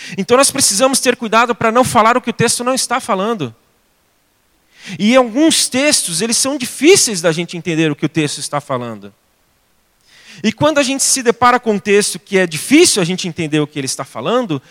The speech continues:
a gente procura ouvir quem está dizendo o que o texto está dizendo.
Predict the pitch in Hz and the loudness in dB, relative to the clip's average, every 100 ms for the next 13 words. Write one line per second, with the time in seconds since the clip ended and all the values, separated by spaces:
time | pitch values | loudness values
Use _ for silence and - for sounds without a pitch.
0 | - - - 170 240 - 226 - 311 349 | -20 -10 -4 -2 -2 0 0 4 6 8
1 | 240 196 277 175 151 262 330 220 160 _ | 8 8 6 4 0 2 2 0 -4 _
2 | _ _ _ - 311 403 349 - 254 226 | _ _ _ -2 0 2 0 2 0 0
3 | 196 143 214 330 359 180 147 - _ 214 | -2 2 2 2 0 2 0 0 _ -6
4 | - 349 - 285 349 - 226 - 262 269 | 0 -2 0 0 0 0 -2 0 -2 0
5 | 196 240 254 170 120 | 0 2 2 0 -2